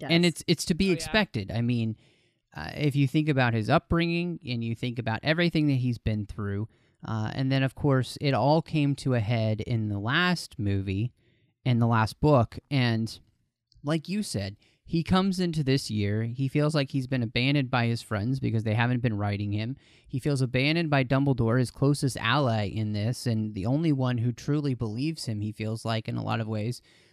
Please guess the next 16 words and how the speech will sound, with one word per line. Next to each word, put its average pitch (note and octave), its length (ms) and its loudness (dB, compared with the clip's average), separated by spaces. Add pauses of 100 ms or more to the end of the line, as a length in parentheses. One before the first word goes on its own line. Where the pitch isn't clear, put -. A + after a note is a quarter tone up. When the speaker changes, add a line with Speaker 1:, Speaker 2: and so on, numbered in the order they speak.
(140)
Speaker 1:
who's C3+ 300 2
not C#3 220 4
even B2+ 340 2 (400)
trusting D#3+ 560 0
him. A2+ 320 -2 (360)
Uh, A2 260 2
he's A#2 180 0
not C#3+ 140 0
even B2 200 0
looking B2 600 0
at F#2+ 220 -2
him, G2+ 280 -6 (360)
uh, A2+ 400 -4
you C#3+ 160 -2
know, B2+ 320 0
and, C3+ 560 0